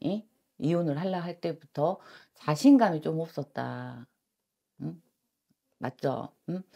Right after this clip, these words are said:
그러니까 세상이 원망해. 누구를 원망하지도 않아요. 근데 이제 뒤돌아서 보니까 '이 사람을 내가 선택했던 것부터가 너무 잘못된 건 아니었을까.'라는 생각까지 가버렸어요. 그리고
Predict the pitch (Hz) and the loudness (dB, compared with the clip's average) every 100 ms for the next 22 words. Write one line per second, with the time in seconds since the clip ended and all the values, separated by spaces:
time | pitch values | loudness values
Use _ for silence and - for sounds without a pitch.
0 | - - _ 156 147 151 269 285 247 170 | -20 -20 _ -2 0 0 0 2 0 2
1 | 135 139 175 175 139 120 180 226 247 160 | 2 2 2 2 -2 -2 0 2 4 4
2 | 135 165 170 180 185 127 123 131 120 120 | 2 0 -4 -6 -2 0 0 -4 -4 -8
3 | 131 _ _ _ _ _ - 165 165 190 | -12 _ _ _ _ _ -6 -2 2 4
4 | 135 - - - - - _ _ _ _ | 4 0 -16 -20 -20 -20 _ _ _ _
5 | - - 180 262 277 240 185 175 151 147 | -10 -6 2 4 8 8 8 2 -2 -2
6 | 151 143 - 156 147 131 - 147 196 214 | -4 -6 -2 0 0 -4 -6 -6 2 2
7 | 202 170 151 147 170 359 381 320 226 220 | 2 0 0 0 -2 -6 -4 -2 0 0
8 | 180 165 143 139 131 - 139 - 131 131 | -2 -4 -4 -6 -6 -6 -6 -4 -4 -4
9 | 123 131 135 - 131 175 - 156 135 123 | -4 -4 -6 -4 -4 -2 -2 -4 -2 -6
10 | 117 120 - 127 - 127 127 123 131 180 | -6 -8 -12 -14 -8 -6 -4 -4 -4 -4
11 | 180 170 170 - 180 240 247 131 139 135 | -2 -2 -2 0 2 2 0 -2 0 0
12 | 113 - 110 101 - - - - 139 143 | -6 -8 -8 -8 -12 -20 -18 -6 -4 2
13 | 196 254 | 6 6